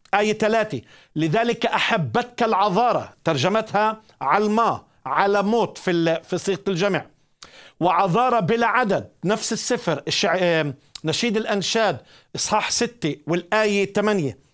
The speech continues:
بنرجع لسفر الخروج إصحاح اثنين آية ثمانية، بتكلم عن مريم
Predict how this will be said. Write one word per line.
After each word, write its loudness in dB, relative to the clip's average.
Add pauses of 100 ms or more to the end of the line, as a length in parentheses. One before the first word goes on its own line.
(380)
بنرجع 0 (140)
لسفر 0
الخروج 0
إصحاح -2
اثنين -2 (120)
آية 0
ثمانية، 0
بتكلم 0
عن 2
مريم 0